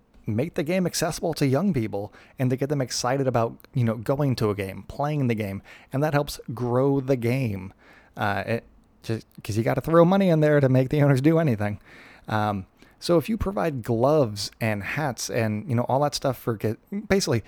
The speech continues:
if you provide gloves and bats and just have them be, like, the team things, uh, where, you know, the school or whoever, they,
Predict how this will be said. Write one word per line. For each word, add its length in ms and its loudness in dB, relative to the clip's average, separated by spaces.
if 100 -4
you 80 -2
provide 480 -2
gloves 340 2
and 200 2
bats 500 -6
and 80 -2
just 140 -4
have 120 -2
them 160 4
be, 140 4
like, 200 0
the 100 -8
team 320 0
things, 480 -4
uh, 180 -2
where, 340 -4
you 100 -6
know, 180 -10
the 260 -10
school 440 0
or 120 2
whoever, 560 -2
they, 160 -2